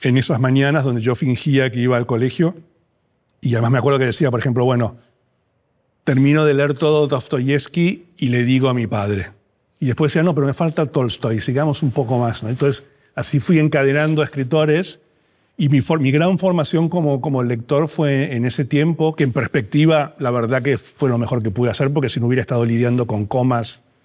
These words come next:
y polinomios y ecuaciones y todas estas estupideces, ¿no?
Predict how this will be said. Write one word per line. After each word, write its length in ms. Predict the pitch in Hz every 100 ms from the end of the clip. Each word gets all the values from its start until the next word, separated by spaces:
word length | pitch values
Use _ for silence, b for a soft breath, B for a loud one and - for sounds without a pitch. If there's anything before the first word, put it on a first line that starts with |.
| _ _
y 120 | 151
polinomios 880 | 104 120 117 117 135 139 135 127 113
y 60 | 139
ecuaciones 720 | 113 123 - 143 143 135 110
y 80 | 113
todas 260 | 123 123 127
estas 220 | 131 117
estupideces, 840 | 104 120 131 147 156 139 165 -
¿no? 160 | 123